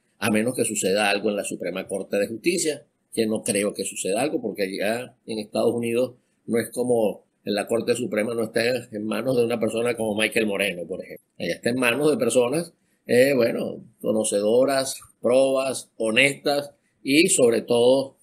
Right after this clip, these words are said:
que son patriotas. Cuando digo patriotas, le importa lo que digan los medios de comunicación, eh, no le importa nada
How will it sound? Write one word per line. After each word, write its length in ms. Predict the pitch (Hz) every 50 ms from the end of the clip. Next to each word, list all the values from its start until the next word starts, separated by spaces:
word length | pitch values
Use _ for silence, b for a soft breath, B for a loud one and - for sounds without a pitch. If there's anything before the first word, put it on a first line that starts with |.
| _ _ _ -
que 480 | - 127 127 127 139 151 139 117 - _ _ -
son 280 | - - - 135 127 -
patriotas. 760 | - 127 107 - 120 117 110 98 - - - - - - - _ _
Cuando 240 | - 76 78 85 90
digo 240 | 107 120 147 147
patriotas, 600 | - 123 104 123 127 127 135 131 151 143 135 - - _ _ _ _ -
le 140 | - 113 117
importa 760 | 117 110 - - 143 147 143 147 - 160 160 160 - - - _ _ _ _ _
lo 380 | - 123 135 143 143 139 -
que 140 | - 123 117
digan 380 | 120 139 175 190 170 160 131 117
los 140 | 107 104 110
medios 260 | 110 113 117 120 120
de 140 | 123 117 110
comunicación, 800 | 127 123 131 135 127 143 127 117 131 123 120 120 131 139 - _ _ _ _ _ _ -
eh, 320 | 120 113 107 104 117 113
no 400 | 117 123 127 120 120 123 120 123
le 80 | 139 135
importa 340 | 131 139 127 - 143 139 - -
nada 680 | 131 131 127 127 123 117 113 110 95 107 104 -